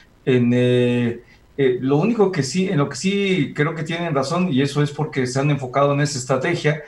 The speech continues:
en que hay camas disponibles, pero se han centrado en esa estrategia porque no hacen las pruebas y porque la gente no está llegando a los hospitales. Y el número de fallecimientos, el número de personas que llegan a los panteones,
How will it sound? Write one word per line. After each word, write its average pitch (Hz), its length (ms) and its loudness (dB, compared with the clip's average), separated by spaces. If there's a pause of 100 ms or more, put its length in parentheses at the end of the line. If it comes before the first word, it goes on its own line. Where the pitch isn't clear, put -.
(400)
en 127 180 2
que 139 640 2
hay 165 280 0
camas 175 460 0
disponibles, 147 880 0 (300)
pero 131 120 0
se 131 120 0
han 190 80 2
centrado 196 340 2
en 196 80 0
esa 190 180 -2
estrategia 180 540 0
porque 139 260 -2
no 165 260 2
hacen 185 420 0 (300)
las 131 220 0
pruebas 175 680 2
y 139 120 0
porque 135 360 -2
la 131 160 2
gente 185 480 0
no 170 180 2
está 196 200 0
llegando 175 340 2
a 165 60 -2
los 143 120 -2
hospitales. 151 760 -4 (280)
Y 143 100 2
el 143 100 4
número 208 340 2
de 135 400 2 (200)
fallecimientos, 143 1040 0
el 147 100 0
número 165 280 -2
de - 60 -8
personas 151 360 -4
que 123 140 -4
llegan 147 220 0
a - 20 0
los 135 120 -6
panteones, 143 680 -2